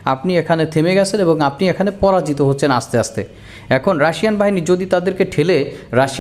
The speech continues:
রাশিয়ার টেরিটরির বাইরে পাঠিয়ে দেয়, তাহলে আপনার আর কী করার আছে? তখন তো এরপরে মানে খ্যাপাবাসু হয়ে যাবেন মিস্টার ভ্লাদিমির পুতিন। খ্যাপাবাসু হয়ে তারপরে তিনি আর যেটি ঘটাচ্ছেন যে খার্কিভ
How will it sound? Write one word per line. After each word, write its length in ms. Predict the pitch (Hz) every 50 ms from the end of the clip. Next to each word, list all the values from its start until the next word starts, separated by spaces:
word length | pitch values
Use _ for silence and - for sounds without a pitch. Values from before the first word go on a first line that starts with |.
| - -
রাশিয়ার 440 | - - - 214 180 143 139 143
টেরিটরির 540 | - 156 156 170 190 - 220 208 208 214 170
বাইরে 380 | 127 120 135 147 160 165 180 196
পাঠিয়ে 360 | 190 214 - - - 202 165
দেয়, 240 | 131 127 123 147 185 - - - - - -
তাহলে 240 | 151 151 165 180 180
আপনার 320 | 165 160 - 185 180 180
আর 80 | 185 175 185 -
কী 140 | - 226
করার 340 | - - 190 165 147 131 113
আছে? 240 | 104 98 - 107 101
তখন 320 | - 143 143 135 180 185
তো 100 | 180 196
এরপরে 400 | 180 170 170 190 175 165 156 165 160 - - - - -
মানে 160 | 135 139 147 139
খ্যাপাবাসু 680 | - - 139 135 131 214 220 202 202 170 139 156 170
হয়ে 220 | 131 139 147 151 143
যাবেন 260 | 143 147 143 143 135
মিস্টার 360 | 131 131 123 127 139 123 113
ভ্লাদিমির 440 | 101 113 113 120 123 127 127 120 -
পুতিন। 380 | - 110 98 - 113 104 92 - - - - - - - - - - - -
খ্যাপাবাসু 600 | - 135 131 185 202 190 190 196 196 208 170 123
হয়ে 380 | - 143 190 202 151 113 117
তারপরে 440 | - - 143 147 156 185 190 196 185
তিনি 240 | 190 180 180 185 185
আর 160 | 175 170 175
যেটি 240 | 165 170 175 190 170
ঘটাচ্ছেন 500 | 131 131 - - 196 185 - - 214 208
যে 100 | 190 180
খার্কিভ 460 | - - 151 151 156 151 - 202